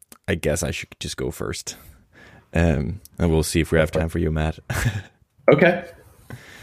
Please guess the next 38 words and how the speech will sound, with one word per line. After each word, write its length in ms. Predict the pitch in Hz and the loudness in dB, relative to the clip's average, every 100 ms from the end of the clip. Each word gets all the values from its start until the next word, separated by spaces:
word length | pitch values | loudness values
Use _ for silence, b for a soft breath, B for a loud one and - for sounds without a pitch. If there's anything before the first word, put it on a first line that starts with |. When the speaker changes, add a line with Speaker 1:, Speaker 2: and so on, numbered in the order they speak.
| B B B - | B B B 2
Speaker 1:
Um, 760 | 98 98 95 92 92 92 92 - _ _ _ _ _ | 6 8 8 6 6 4 0 -6 _ _ _ _ _
a 80 | - | -16
bit 420 | - 117 117 120 147 | -14 -16 2 6 6
of 120 | 131 | 4
news, 380 | 123 123 147 - | 4 4 4 2
I 100 | 151 | 0
guess. 360 | 165 170 165 | 2 2 2
Well, 180 | 156 110 | 4 4
we 140 | 80 | 4
didn't, 480 | 120 131 147 117 95 | 4 4 4 2 0
uh, 240 | - 92 90 | 2 4 6
release, 480 | 90 92 95 - - | 4 4 4 0 0
or 120 | 98 | 4
we, 160 | 95 92 | 6 6
we 160 | 92 | 4
did 160 | 92 110 | 4 6
release 320 | 113 98 85 | 8 6 6
an 100 | 92 | 4
episode 480 | 82 - 92 80 - | 2 2 4 2 2
last 340 | 78 71 - - | 0 0 0 0
week, 320 | 76 - - - | -2 -2 -10 -6
uh, 100 | 85 | -2
but 140 | 80 78 | 0 0
we 60 | |
didn't 180 | 80 80 | 0 0
record 440 | 73 - 101 101 - | -2 4 8 8 6
one. 300 | 69 67 90 B B B B | -2 -2 -6 B B B B
Um, 180 | - 82 | 2 4
but 120 | 80 | 6
Speaker 2:
Mm-hmm. 280 | 78 90 98 | 6 6 4
Speaker 1:
we 380 | 87 80 78 78 - | 4 4 4 2 4
released 420 | 82 85 87 - | 4 4 2 2
your 360 | 82 80 78 - - | 4 6 6 2 -8
i-, 40 | - - | -8 2
interview 340 | 92 87 80 | 4 6 4
with 280 | 76 71 - | 2 -2 -6
Craig 380 | - 90 90 - | 4 6 6 4
from 520 | - 80 78 78 80 | 2 4 4 2 -2